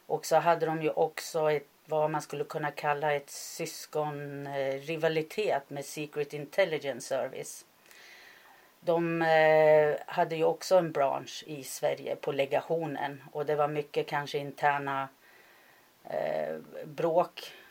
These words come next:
mellan S O I som ville utföra sabotage och verkligen skrida till verket. Medan, eh, Secret Intelligence jobbar mycket med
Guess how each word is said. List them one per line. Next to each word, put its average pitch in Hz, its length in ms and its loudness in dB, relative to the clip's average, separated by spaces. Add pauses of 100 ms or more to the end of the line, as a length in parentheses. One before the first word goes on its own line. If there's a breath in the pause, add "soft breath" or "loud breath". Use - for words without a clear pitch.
(140 loud breath)
mellan 160 580 2
S 151 260 -4
O 151 100 -2
I 151 260 -4
som 156 220 -8
ville 139 300 -4
utföra 143 500 -2
sabotage 147 680 -2
och 139 140 -6
verkligen 139 400 -4
skrida 147 500 -4
till 143 180 -14
verket. 156 600 -4 (640 loud breath)
Medan, 147 640 2
eh, 139 560 0 (760)
Secret 156 600 -4
Intelligence 151 920 0
jobbar 143 260 0
mycket 139 500 -6
med 139 280 -2